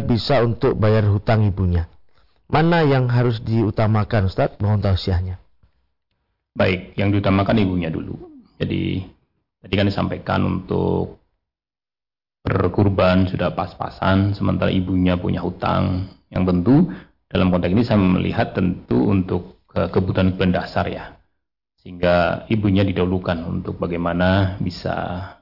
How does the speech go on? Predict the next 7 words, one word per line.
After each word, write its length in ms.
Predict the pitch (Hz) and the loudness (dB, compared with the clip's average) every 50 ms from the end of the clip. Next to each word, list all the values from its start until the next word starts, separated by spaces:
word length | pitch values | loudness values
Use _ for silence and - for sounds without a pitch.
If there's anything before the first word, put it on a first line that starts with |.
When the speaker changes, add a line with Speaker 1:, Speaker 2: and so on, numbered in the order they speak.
| _ _ _ _ _ _ _ _ _ _ _ _ _ _ - | _ _ _ _ _ _ _ _ _ _ _ _ _ _ -4
Speaker 2:
eh, 840 | 95 90 87 87 85 85 82 82 82 82 82 85 82 85 85 85 85 87 92 - - _ _ _ _ _ _ _ _ | 0 0 2 2 2 2 2 0 0 0 0 -2 -2 -2 -4 -6 -8 -10 -12 -14 -18 _ _ _ _ _ _ _ _
hidup. 440 | 98 92 90 104 127 139 - - - - _ _ _ _ _ _ _ _ _ _ _ _ | -2 2 4 6 4 4 2 -4 -14 -20 _ _ _ _ _ _ _ _ _ _ _ _
Dalam 480 | 104 92 85 82 85 85 85 82 76 | -18 -10 -6 -4 -4 -2 -4 -4 -2
hal 100 | 80 87 90 | 0 0 0
ini 600 | 90 87 87 92 92 95 92 90 85 - - - - _ _ _ _ _ _ _ _ | 2 2 4 4 6 6 6 4 2 0 -4 -8 -14 _ _ _ _ _ _ _ _
standar 480 | _ _ _ 90 85 87 85 82 82 - - | _ _ _ -2 0 2 0 0 -2 -2 -6
lah. 360 | - - - - - - | -6 -6 -8 -8 -14 -18